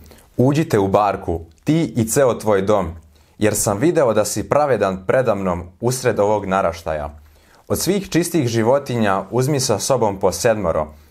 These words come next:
mužjaka i njegovu ženku, a od svih nečistih životinja samo po dvoje, mužjaka i njegovu ženku. Isto tako i od stvorenja koja lete po nebesima po sedmoro, mužjaka i ženku,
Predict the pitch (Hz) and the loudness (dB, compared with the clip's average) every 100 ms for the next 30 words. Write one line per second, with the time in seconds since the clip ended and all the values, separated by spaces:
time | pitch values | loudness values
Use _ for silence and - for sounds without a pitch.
0 | _ 107 147 147 135 110 107 98 110 104 | _ 0 0 2 0 0 -2 -4 -2 -2
1 | 110 120 110 95 90 104 92 82 78 73 | 0 0 0 0 0 -2 -2 -2 -4 -6
2 | - - - _ 95 98 - 170 - 143 | -20 -20 -20 _ 0 0 -2 -2 0 0
3 | 175 175 98 104 90 90 90 120 131 123 | 0 0 -2 0 0 0 2 2 0 -2
4 | 104 95 - - 127 104 92 92 92 98 | 0 0 -2 -2 0 0 0 -2 2 0
5 | 82 73 - - _ _ 127 160 139 104 | 0 -6 -18 -20 _ _ 0 2 0 0
6 | - 95 104 98 98 98 90 82 92 82 | -2 -6 -2 -2 0 0 -2 -2 -2 -2
7 | 78 67 - - - _ - 220 220 120 | -6 -10 -12 -20 -20 _ -2 0 0 2
8 | 113 135 - 156 127 - 113 101 101 107 | 2 0 0 2 2 -2 0 0 0 0
9 | 101 117 143 123 - 98 98 113 120 - | 2 2 0 -2 0 2 2 2 0 0
10 | 95 90 90 107 113 139 110 98 - 95 | -2 -2 2 0 0 -2 -2 -2 -2 -2
11 | - 117 92 80 73 - - - - 117 | 0 0 2 0 -2 -6 -20 -20 -2 0
12 | 123 117 98 98 98 110 104 120 104 85 | 2 2 0 -2 -4 -4 -2 0 0 -2
13 | 82 | -8